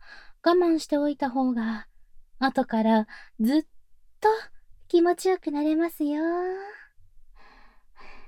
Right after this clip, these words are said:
<sighs> あなたのおちんぽ可愛がってたら、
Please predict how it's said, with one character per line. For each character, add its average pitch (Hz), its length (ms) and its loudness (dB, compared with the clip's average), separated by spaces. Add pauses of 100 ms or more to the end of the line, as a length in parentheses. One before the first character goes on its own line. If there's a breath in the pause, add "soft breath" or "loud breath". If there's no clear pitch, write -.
(1900 loud breath)
<sighs> - 2500 -10
あ 240 140 2
な 285 140 2
た 285 140 -2
の 262 200 2
お 262 80 4
ち 320 220 2
ん 302 60 0
ぽ 294 160 -4
可 277 200 0
愛 349 220 -2
が 403 120 0
っ 403 40 -4
て - 220 -2
た 311 160 -2
ら、 311 80 0